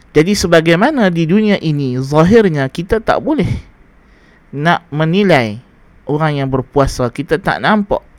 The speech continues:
dia, tindakan dia itu, maka demikianlah Allah Azza wa Jalla sahaja yang boleh memberikan nilai ganjaran kepada puasa.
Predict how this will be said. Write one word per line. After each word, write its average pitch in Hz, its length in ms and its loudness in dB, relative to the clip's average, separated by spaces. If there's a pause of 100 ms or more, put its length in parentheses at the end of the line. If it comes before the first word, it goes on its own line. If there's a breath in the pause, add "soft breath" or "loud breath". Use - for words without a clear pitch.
(160)
dia, 127 400 0
tindakan 151 680 -2
dia 131 140 0
itu, 131 340 -6 (880 soft breath)
maka 143 320 -2
demikianlah 143 720 0
Allah 147 400 -2
Azza 139 240 -2
wa 135 160 2
Jalla 165 320 0
sahaja 165 500 -4 (640 soft breath)
yang 131 300 0
boleh 175 400 2
memberikan 143 760 -2
nilai 226 480 4
ganjaran 139 640 0
kepada 120 480 -6
puasa. 113 560 -6